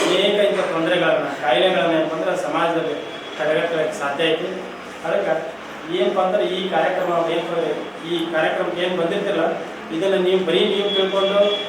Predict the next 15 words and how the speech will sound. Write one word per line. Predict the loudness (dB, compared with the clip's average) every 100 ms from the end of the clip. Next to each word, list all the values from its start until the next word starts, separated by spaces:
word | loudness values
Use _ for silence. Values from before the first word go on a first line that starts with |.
| -8 -10 -2
ನೀವು | 0 2
ಚೆಕ್ | 0 0
ಮಾಡ್ಸ್ಕೊಂಡು | -2 0 -2 0
ಹೋಗೋದು | 2 2 2
ಅಷ್ಟೇ | 4 4
ಅಲ್ಲ, | 4 2 0 -4 -8 -12 -14 -14 -8 -2
ನೀವು | 0 0 2
ಕೂಡ | 2 2 2
ಮುಂದೆ | 2
ಹೋಗಿ | 4 6 4
ಏನ್ |
ಮಾಡಪ್ಪ | 4 2 0
ಅಂತಂದ್ರೆ | -2 0 0 0 0 -6 -10 -12 -8
ಇಲ್ಲಿ | -2 -2
ಇಂಥ | 2